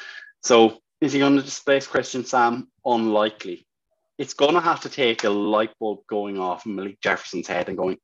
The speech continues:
"Hey, I was a very disruptive player when I was in college. I have great numbers. I could rush the quarterback. I could get at the quarterback from different places. And I am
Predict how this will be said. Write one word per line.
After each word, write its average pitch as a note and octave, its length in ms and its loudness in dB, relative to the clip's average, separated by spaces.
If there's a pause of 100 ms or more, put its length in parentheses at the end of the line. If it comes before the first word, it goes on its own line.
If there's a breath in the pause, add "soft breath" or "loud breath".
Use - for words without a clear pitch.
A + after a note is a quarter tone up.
(440 soft breath)
"Hey, A2+ 380 2 (220)
I D3 80 6
was E3 120 4
a B2+ 60 0
very A2+ 260 4
disruptive - 540 -4
player F#2+ 260 0
when G#2 180 -2
I G#2+ 60 0
was G2+ 120 -8
in G#2+ 80 -4
college. F#2 440 -4 (320 loud breath)
I G2+ 140 -6
have F#2 220 -4
great C#3 340 4
numbers. B2 540 4 (420 soft breath)
I A#2+ 140 4
could A#2 260 -2
rush A2 320 0
the - 80 -8
quarterback. B2+ 800 2
I A#2 100 -6
could - 100 -20 (160)
get A#2 160 0
at G#2+ 80 -10
the - 60 -20
quarterback A2 580 -2
from F#2+ 220 -10
different C3 480 -10
places. G#2+ 640 -4 (1120 soft breath)
And A2 100 4
I A2+ 160 6
am A2+ 460 4